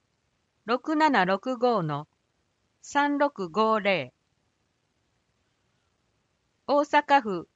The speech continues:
救急医療情報センター。症状に応じた医療機関の案内。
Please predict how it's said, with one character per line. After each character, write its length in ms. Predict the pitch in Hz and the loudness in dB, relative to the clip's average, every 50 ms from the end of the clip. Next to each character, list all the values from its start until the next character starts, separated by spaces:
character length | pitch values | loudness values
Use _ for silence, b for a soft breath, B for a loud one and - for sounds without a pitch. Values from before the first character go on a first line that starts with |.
| _ _ - | _ _ -10
救 260 | - - 311 320 302 | -6 -2 -2 -2 -2
急 380 | 302 - - 294 294 294 285 285 | -4 -4 -4 -2 -2 0 -2 -2
医 80 | 269 | -2
療 420 | 262 214 190 175 160 147 131 - - _ _ _ _ _ | -2 -2 0 0 0 0 -2 -6 -10 _ _ _ _ _
情 260 | - 233 240 262 269 269 | 0 2 2 2 2 2
報 260 | - 262 254 254 254 | 0 0 0 0 0
セ 240 | - - 247 240 202 | -2 0 0 0 0
ン 80 | 160 | -2
タ 400 | - - 151 139 131 120 117 - | -4 -6 -8 -8 -8 -8 -12 -16
ー。 20 | _ _ _ _ _ _ _ _ _ _ _ _ _ _ _ _ _ _ _ _ _ _ _ _ _ _ _ _ _ _ _ _ _ _ _ _ _ _ _ | _ _ _ _ _ _ _ _ _ _ _ _ _ _ _ _ _ _ _ _ _ _ _ _ _ _ _ _ _ _ _ _ _ _ _ _ _ _ _
症 360 | - - 320 320 330 330 320 | -8 -2 2 2 4 2 2
状 260 | 302 330 320 302 269 | 2 4 4 6 6
に 260 | 214 202 190 180 - - - | 4 2 0 -2 -4 -4 -4
応 200 | 190 208 208 202 | -4 -4 -4 -4
じ 180 | - 214 202 | -8 -12 -10
た 280 | _ - 196 190 185 - - | _ -2 -2 -2 -2 -4 -8
医 80 | 220 240 | -8 -6
療 260 | 254 311 311 302 302 | -2 0 2 0 0
機 140 | - - - | -2 -8 -6
関 320 | - 214 190 170 165 160 | -2 -2 0 0 -2 -2
の 160 | 156 151 151 - - | -4 -4 -6 -4 -4
案 260 | 175 175 175 185 175 | -4 -4 -2 -4 -4
内。 260 | 170 151 147 143 | -4 -6 -6 -8